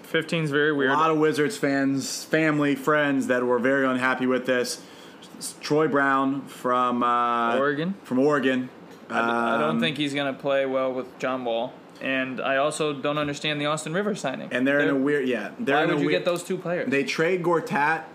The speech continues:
Speaker 2: to s-, they save a million dollars basically trading Gortat for, um, Austin Rivers. Apparently, the rumor is that Gor-, John Wall just hated Gar-, Gortat.
Speaker 1: Oh.
Speaker 2: As or-, Gortat said, or he, John Wall came out and said, "We need more athletic big men."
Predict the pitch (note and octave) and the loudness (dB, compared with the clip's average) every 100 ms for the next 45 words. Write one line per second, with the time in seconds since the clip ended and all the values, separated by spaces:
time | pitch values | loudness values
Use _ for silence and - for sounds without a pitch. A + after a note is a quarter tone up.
0 | - C3+ A#2+ - C#3+ C#3 C3+ - E3+ F3+ | -6 -4 -2 -2 -2 0 0 2 2 2
1 | D#3 C#3+ D3+ C#3 B2+ C3 C3+ C3+ C3+ C3 | 2 2 2 2 4 4 2 0 0 0
2 | C3 A#2+ - C3 C3 B2 B2+ B2 B2 B2+ | 0 -2 0 0 2 2 0 0 0 0
3 | B2+ - B2+ A#2+ A#2+ A2+ G#2 - - - | 0 -6 -2 0 2 0 -4 -12 -20 -20
4 | - A#2 A#2 A2+ A2+ B2 B2+ B2+ A#2+ C3 | -6 0 2 0 2 0 0 0 0 2
5 | C3+ C3 - A2+ C3+ C3+ C3+ B2 C3 B2+ | 0 -2 -8 -6 0 0 2 0 2 2
6 | A#2 A#2 A2+ B2+ C3 A2+ G#2 C3 A#2 A#2 | 0 0 -2 -2 -2 -2 0 0 0 0
7 | A#2+ A2+ A2 - B2 B2+ A#2+ A#2 A#2 A#2 | 0 0 -4 -6 -4 -2 -2 -2 -2 -2
8 | A#2+ A#2 A#2 A#2+ C3 - - A#2 A2 - | -4 -4 -2 -4 -4 -6 -10 -8 -8 -10
9 | - - B2+ B2+ A#2 B2+ B2+ B2 A#2+ C3 | -8 -6 -2 -2 0 0 2 0 0 -2
10 | A#2+ A#2 B2+ B2 C#3 - - C#3 C3+ C3+ | 0 2 2 2 0 -2 -8 -4 0 2
11 | C#3+ C#3 C#3 C3 C3 B2 C3 B2+ B2+ C3 | 2 0 0 2 2 2 0 2 2 2
12 | B2+ B2 B2+ B2 A#2+ B2+ A#2+ G#2 C3+ C3 | 0 0 0 0 0 0 0 0 0 2
13 | C#3 C#3 | 2 0